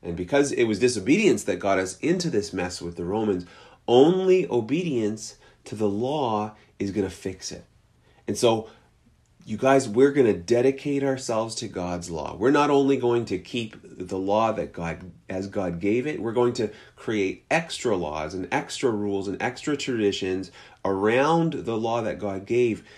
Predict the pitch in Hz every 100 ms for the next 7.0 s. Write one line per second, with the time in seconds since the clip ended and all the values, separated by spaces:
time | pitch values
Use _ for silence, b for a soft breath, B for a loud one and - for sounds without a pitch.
0 | B - 156 170 - 180 160 147 - 147
1 | 123 131 135 135 123 123 127 107 - -
2 | 139 143 113 87 - - - _ b b
3 | b b _ - 101 101 101 95 87 90
4 | 85 64 57 _ _ _ _ _ _ _
5 | b b b 113 135 170 190 190 175 170
6 | - 160 165 165 156 131 113 104 - 95